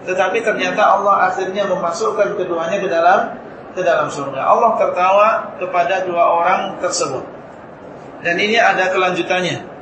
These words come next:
Yang disebutkan Mengapa keduanya masuk ke dalam, ke dalam surga? Ya, disebutkan di dalam hadisnya, ya, secara singkat, bahwasanya keduanya adalah seorang muslim dan juga orang yang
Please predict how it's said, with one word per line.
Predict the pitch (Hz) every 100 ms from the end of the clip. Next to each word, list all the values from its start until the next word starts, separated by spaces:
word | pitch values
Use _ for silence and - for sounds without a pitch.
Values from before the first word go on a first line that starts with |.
| - - - - - - - -
Yang | 156 170 -
disebutkan | 175 190 202 208 220 220 - - - - - 165
Mengapa | 175 190 208 226 220
keduanya | 185 170 175 202 190
masuk | 170 202 190
ke | 180
dalam, | 160 170 208 - - -
ke | 175
dalam | 170 160 -
surga? | 147 135 127 - - - - - -
Ya, | 151 151 - - - - -
disebutkan | - 196 254 233
di | 196
dalam | 175 190 220 196
hadisnya, | 170 185 170 170 185 156
ya, | 165
secara | - 165 147
singkat, | 151 175 208 226 - - - - - -
bahwasanya | 180 180 220 233 226
keduanya | 196 185 185 196 214 190
adalah | 175 175 190
seorang | 190 180 180 190 196 196 - - - - 175
muslim | 180 - 196 214 262 - - - - - -
dan | 175 175
juga | 185 190
orang | 180 185 180
yang | 185